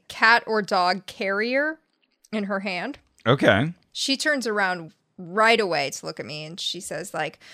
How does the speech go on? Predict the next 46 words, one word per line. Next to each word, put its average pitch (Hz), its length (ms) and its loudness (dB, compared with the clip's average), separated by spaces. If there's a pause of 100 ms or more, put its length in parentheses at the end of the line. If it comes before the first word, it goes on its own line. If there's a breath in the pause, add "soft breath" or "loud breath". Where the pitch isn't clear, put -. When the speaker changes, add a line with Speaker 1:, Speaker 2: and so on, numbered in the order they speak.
(180 loud breath)
Speaker 1:
"Are 277 100 4
you 277 180 2
here 339 180 2
to 320 60 0
see 320 180 -2
Linda?" 339 540 2
And 170 100 -8
I 196 80 -6
said, 185 260 -6
"Yeah." 220 300 2
And 185 140 -6
she - 100 -6
said, 226 240 0
"I 339 80 0
can't 392 240 6
believe 359 300 8
it. - 140 4
They 302 120 8
have 330 240 6
a 311 60 4
T 349 320 2
V 339 200 4
celebrity." 202 920 -2 (180)
Speaker 2:
Oh, 120 300 8 (280)
she's 113 380 2
a 104 80 4
T 117 220 0
V 165 180 2
celebrity. 85 540 4
Okay. 151 320 6
Speaker 1:
Yeah. 269 340 6
Speaker 2:
All 180 160 8
right. 220 320 2
Finally 107 400 2
getting 117 200 4
your 117 80 4
money's 131 280 2
worth 95 160 0
at 85 100 -8
this 95 140 -4
conference. 113 580 0
Speaker 1:
Yeah. 220 680 4 (100)
And 226 140 2
I 202 80 0
said, 208 360 0
"Oh, 349 280 6